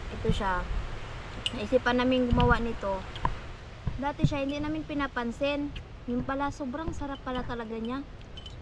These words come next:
Malinamnam pati siya.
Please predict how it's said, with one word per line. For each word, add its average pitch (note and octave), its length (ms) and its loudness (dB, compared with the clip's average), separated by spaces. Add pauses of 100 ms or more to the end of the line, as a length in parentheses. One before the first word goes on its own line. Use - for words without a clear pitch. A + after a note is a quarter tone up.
(2500)
Malinamnam A#3+ 640 6
pati A#3 320 -4
siya. G#3 160 -6